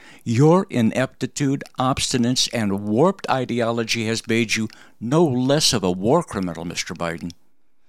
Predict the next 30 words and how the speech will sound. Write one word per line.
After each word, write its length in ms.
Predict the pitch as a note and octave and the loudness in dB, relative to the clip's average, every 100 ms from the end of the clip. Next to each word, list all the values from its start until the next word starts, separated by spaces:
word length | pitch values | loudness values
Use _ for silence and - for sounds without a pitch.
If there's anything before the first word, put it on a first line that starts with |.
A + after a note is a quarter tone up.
| - | -14
Yes, 260 | C#3 D#3+ - | -4 0 2
a 60 | B2+ | 2
war 260 | C#3 D3+ | 2 2
criminal. 480 | - F#2+ D2+ - - - - - - - - _ _ _ _ - | 2 -6 -8 -10 -16 -18 -20 -20 -20 -20 -20 _ _ _ _ -10
Oh, 640 | G#2 F#2+ F2 F2 F2 E2 D#2 - - - - - | -6 -4 -4 -2 -2 -2 -6 -12 -12 -12 -14 -18
for, 220 | - - - - - - | -10 -10 -10 -18 -20 -14
for 240 | - A#2+ | -4 -2
heaven's 320 | A#2 G2+ E2 | -2 -4 -4
sakes 380 | - E2+ E2+ - | -2 -4 -4 -4
already. 480 | D2 D#2 D#2 D2+ - - - - - - - - | -4 -6 -8 -10 -16 -20 -20 -20 -20 -20 -20 -4
Can 180 | D#3+ B2+ | -2 2
we 180 | A#2+ | 2
agree? 540 | F2+ E2+ F2+ F2+ F2 F2+ - - - - - - | 0 -2 -4 -2 -4 -6 -12 -20 -20 -20 -20 -10
Joe 200 | - C3+ | -2 -2
Biden 360 | C3 G#2 A2+ F#2 | 0 2 2 0
is 180 | F2+ F2 | -2 -4
a 100 | E2+ | -6
tottering 540 | - B2+ A#2 G#2+ G#2 | -6 -2 0 0 -4
old 280 | F#2 G2+ F#2 | -2 -2 -4
fool 360 | - G#2+ G2 G2 - - - - | -6 -4 -4 -8 -14 -20 -20 -14
who's 200 | A#2+ F#2+ | -8 -2
been 180 | G#2+ G#2 | 0 2
given 320 | A#2+ A#2+ G2+ | 0 0 0
license 500 | G2+ G#2+ G#2+ G#2 - | 2 2 0 -2 -4
to 160 | - F#2+ | -6 -6
risk 420 | G#2+ B2+ - - | -4 -2 -4 -4
the 100 | F2+ | -4
lives 640 | F#2+ G#2+ A2+ A#2 G#2+ - | 0 0 0 -4 -6 -4
and 140 | F#2+ | -2
well-beings 720 | F#2 G2+ G2+ A#2 A2 A2+ G#2 | 0 -2 0 0 2 2 0